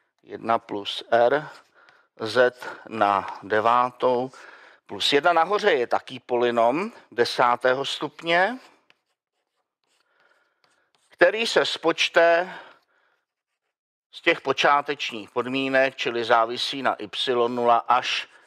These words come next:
Y deset a taky na tom reprodukčním číslu R.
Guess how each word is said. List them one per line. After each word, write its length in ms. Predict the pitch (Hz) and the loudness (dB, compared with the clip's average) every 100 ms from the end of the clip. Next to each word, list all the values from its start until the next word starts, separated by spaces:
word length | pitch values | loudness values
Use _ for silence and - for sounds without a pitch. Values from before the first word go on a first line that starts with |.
| _ _ _ _ | _ _ _ _
Y 640 | 120 - - 139 110 98 98 | -10 -6 -2 0 0 0 0
deset 560 | 120 - - 117 - 117 | 0 0 0 0 0 2
a 280 | 110 - - _ _ - | 2 -2 -12 _ _ -2
taky 280 | 110 - | -2 0
na 100 | 110 | -2
tom 200 | 104 107 | 0 -2
reprodukčním 720 | 104 104 107 104 101 - 107 101 | 0 -2 -4 -6 -6 -8 -8 -6
číslu 480 | - 92 - 98 - | -6 -6 -6 -6 -2
R. 220 | 87 78 | 0 -2